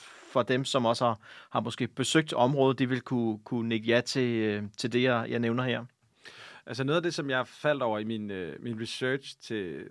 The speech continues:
Speaker 2: til det her program, det var noget, som Troels Bæk, han sagde i, øh, en Zetland-artikel tilbage i to tusind og nitten. Fordi der sagde han nemlig det her med, at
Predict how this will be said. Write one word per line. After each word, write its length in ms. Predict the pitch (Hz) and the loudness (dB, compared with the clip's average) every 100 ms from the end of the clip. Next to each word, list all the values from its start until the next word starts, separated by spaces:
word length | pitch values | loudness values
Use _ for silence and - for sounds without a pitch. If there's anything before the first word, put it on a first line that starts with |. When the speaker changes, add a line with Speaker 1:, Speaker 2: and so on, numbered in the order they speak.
| - - | -18 -10
Speaker 2:
til 120 | 120 | -2
det 80 | 135 | 0
her 100 | 135 | -2
program, 440 | - 127 131 - - | -2 0 0 -4 -8
det 120 | 147 | 0
var 180 | 143 117 | 2 2
noget, 300 | 117 123 127 | -2 -4 -6
som 160 | 123 | -8
Troels 280 | - 127 117 | -8 -8 -4
Bæk, 220 | 160 165 | -2 -2
han 160 | 143 117 | -2 -6
sagde 320 | - 107 120 - - - - - _ - | -2 -2 -2 -8 -20 -20 -20 -20 _ -8
i, 260 | 127 117 | -2 0
øh, 240 | 107 104 85 127 | 0 -2 -6 -10
en 80 | |
Zetland-artikel 720 | 120 185 185 120 92 - 117 110 | -2 0 0 -2 -2 -6 -6 -6
tilbage 300 | 110 117 120 | -4 -2 -2
i 40 | |
to 180 | 135 143 | -2 -2
tusind 240 | 147 123 | -4 -4
og 80 | 117 | -2
nitten. 320 | 127 139 98 - | 0 -2 -6 -12
Fordi 140 | 120 | -10
der 100 | 147 | -8
sagde 160 | 135 151 | -4 -2
han 80 | 151 | -2
nemlig 200 | 143 143 | -4 -4
det 80 | |
her 80 | 139 | -4
med, 220 | 127 131 - | -4 -6 -6
at 160 | 113 | -10